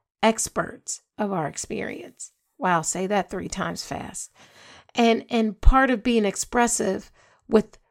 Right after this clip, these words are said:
what you experience by way of feelings, by way of what actions took place, by, by way of situations, by putting language to it will help to process it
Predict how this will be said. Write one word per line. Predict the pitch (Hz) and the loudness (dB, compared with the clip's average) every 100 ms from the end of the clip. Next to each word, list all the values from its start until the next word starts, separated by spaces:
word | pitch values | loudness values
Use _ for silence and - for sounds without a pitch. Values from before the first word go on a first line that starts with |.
| _ - | _ -4
what | 196 247 240 | 2 2 2
you | 220 190 | 0 0
experience | - - 208 190 185 180 214 - | -2 -4 -4 -2 -2 -4 -4 -8
by | - 202 | -4 -2
way | 196 190 | 0 0
of | 175 | -2
feelings, | - - 254 240 233 226 226 | -6 0 2 4 4 0 2
by | 220 196 | 2 2
way | 196 190 185 | 2 0 0
of | 175 - - | -4 -10 -18
what | 185 180 185 - 202 | -6 -4 -4 -2 0
actions | 247 - - 240 226 226 | 0 0 2 2 2 -2
took | - 247 - | -4 -6 -4
place, | 247 226 220 - | 0 2 2 -4
by, | 220 220 196 185 175 - - - | -12 -2 2 2 0 -6 -10 -2
by | 185 | 0
way | 185 180 | 2 0
of | 170 | -2
situations, | 208 - 190 214 240 233 220 - - _ _ _ _ _ _ - - _ _ - | -6 -6 -2 -2 -2 -4 -6 -10 -20 _ _ _ _ _ _ -16 -16 _ _ 2
by | 208 196 | 4 8
putting | 262 302 247 | 8 8 4
language | 233 226 - - | 4 2 -2 -2
to | 214 | -4
it | 233 | -4
will | 196 | -6
help | 170 - 220 240 - _ - - - _ _ _ _ _ _ _ - | -6 0 2 2 0 _ -14 -14 -16 _ _ _ _ _ _ _ -6
to | 220 | -2
process | - - 202 285 - 190 156 151 - - - _ _ _ _ _ _ _ - | 2 6 6 6 2 -2 -2 -6 -6 -8 -12 _ _ _ _ _ _ _ 2
it | 311 480 - - | 4 4 -2 -10